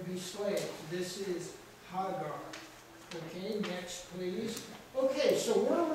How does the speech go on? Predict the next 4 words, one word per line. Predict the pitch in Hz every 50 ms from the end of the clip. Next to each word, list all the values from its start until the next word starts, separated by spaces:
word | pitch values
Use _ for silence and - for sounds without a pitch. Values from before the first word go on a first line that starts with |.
| 294 -
repeating, | - - - 269 285 277 269 262 247 247 247 240 220 214 208 208 208 202 202
uh, | 202 202 202 202 196 196 190 - - -
this | 220 254 254 - 254 - - 185
one. | 180 170 165 165 - 226 247 - 247 -